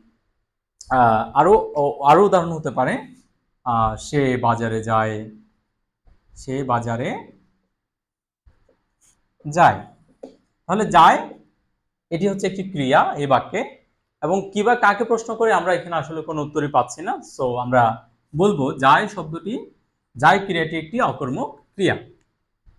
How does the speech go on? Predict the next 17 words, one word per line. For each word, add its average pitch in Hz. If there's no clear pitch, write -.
আহ, 151
এরপর 226
লাস্ট 190
ওয়ান 226
হচ্ছে 208
আমাদের 185
দ্বিকর্ম 143
ক্রিয়া। 101
তাহলে, 151
আহ, 113
একটি 185
কর্ম 190
বা 117
দুটি 175
কর্ম 185
থাকতে -
পারে। 110